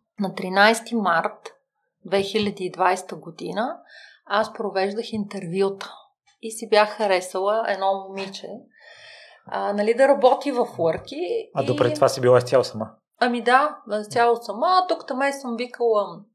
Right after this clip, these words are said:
Speaker 1: за по час-два, но, но пак казвам, това е, това е като в, а, с-, началото на кариерата, нали? Ти може да нямаш компетентности, може да не си най-знаещия,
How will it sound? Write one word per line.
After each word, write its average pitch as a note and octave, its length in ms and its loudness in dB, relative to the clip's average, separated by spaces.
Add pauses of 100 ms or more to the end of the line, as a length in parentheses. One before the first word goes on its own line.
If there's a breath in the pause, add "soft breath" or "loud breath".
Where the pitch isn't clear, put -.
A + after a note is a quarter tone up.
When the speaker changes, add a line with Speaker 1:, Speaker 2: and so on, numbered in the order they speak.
(920)
Speaker 1:
за A3+ 260 -2
по G#3+ 160 -8
час-два, A3+ 640 4
но, F#4+ 420 4 (240)
но D4 320 0
пак D4+ 240 4
казвам, D4 360 6
това D4 260 6
е, C#4+ 120 2 (440 loud breath)
това C#4 120 4
е D4+ 80 4
като C4 300 -6
в, A3+ 160 0 (180)
а, G#3 240 4
с-, - 140 -14 (220)
началото A#3+ 640 2
на A3+ 180 0
кариерата, G#3 680 4
нали? E3+ 260 -12
Ти C#4 180 -8 (300 loud breath)
може B3 240 2
да A#3+ 120 -4
нямаш A#3 340 2
компетентности, G3 1040 -6
може A3 320 2
да G#3 200 -4
не G3 120 -6
си B3+ 480 -6
най-знаещия, G3 1000 0